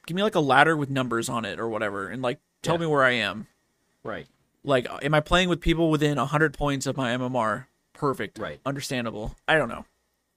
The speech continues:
Speaker 1: They need to fix this
Speaker 2: Um,
Speaker 1: shit. <laughs>
Speaker 2: let's see. Q L updates. Updated tooltips and champions that can swap between melee and range forms, like Jason Italy, so that they now dynamically update values based on whether they are in melee or range form.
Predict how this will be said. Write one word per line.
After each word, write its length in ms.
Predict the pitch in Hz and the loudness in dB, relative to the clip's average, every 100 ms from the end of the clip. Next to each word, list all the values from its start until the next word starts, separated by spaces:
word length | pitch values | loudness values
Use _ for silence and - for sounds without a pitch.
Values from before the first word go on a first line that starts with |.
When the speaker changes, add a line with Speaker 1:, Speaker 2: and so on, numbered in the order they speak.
| _ _ _ _ _ _ _ - | _ _ _ _ _ _ _ -4
Speaker 1:
They 100 | 180 | -2
need 80 | 160 | -2
to 60 | |
fix 200 | 131 120 - | -4 -8 -4
this 220 | 196 190 | 0 0
Speaker 2:
Um, 560 | 185 202 196 190 185 - - | -2 -4 -6 -4 -6 -8 -12
Speaker 1:
shit. 160 | 151 - _ | -16 -16 _
<laughs> 240 | _ _ - | _ _ -4
Speaker 2:
let's 220 | 175 - | -2 -2
see. 640 | - 113 95 87 85 80 - _ _ _ _ _ _ _ _ _ _ _ _ _ _ _ - | -4 -4 -6 -8 -10 -12 -16 _ _ _ _ _ _ _ _ _ _ _ _ _ _ _ -10
Q 260 | - 139 | -2 0
L 260 | 123 127 123 | 4 4 2
updates. 760 | - 120 110 104 - - - - | 0 -2 -2 -2 -6 -8 -8 -4
Updated 380 | 139 135 175 | -4 0 0
tooltips 420 | 151 160 175 165 151 | 0 -2 -2 -4 -8
and 80 | |
champions 360 | 131 160 165 151 | -2 -2 0 -4
that 80 | 151 | -6
can 100 | 143 | -6
swap 360 | - 139 151 | -4 0 0
between 300 | - 143 147 | -2 -6 -4
melee 300 | 117 135 135 | 0 0 0
and 120 | 127 117 | 0 0
range 220 | 120 131 | -4 -4
forms, 420 | - 131 156 165 | -2 -2 -2 -6
like 140 | 92 | -10
Jason 320 | 87 107 - 104 | -6 -6 -6 -6
Italy, 300 | 107 123 151 | -4 -6 -6
so 160 | - | -4
that 140 | 113 110 | -4 -4
they 120 | 110 | -4
now 160 | 117 | -4
dynamically 560 | 113 113 107 110 123 117 | -4 -4 -2 -2 -2 -4
update 380 | 110 - 120 101 | -6 -4 -6 -2
values 400 | 104 104 104 95 | -2 -2 -4 -6
based 320 | - 107 - | -6 -6 -6
on 120 | 98 | -6
whether 220 | 95 98 98 | -4 -4 -4
they 120 | 95 | -4
are 100 | 90 | -6
in 100 | 85 | -6
melee 320 | 90 92 98 | -6 -6 -8
or 200 | 90 90 | -8 -10
range 320 | 80 80 85 | -10 -10 -12
form. 360 | - 85 85 110 | -14 -12 -12 -14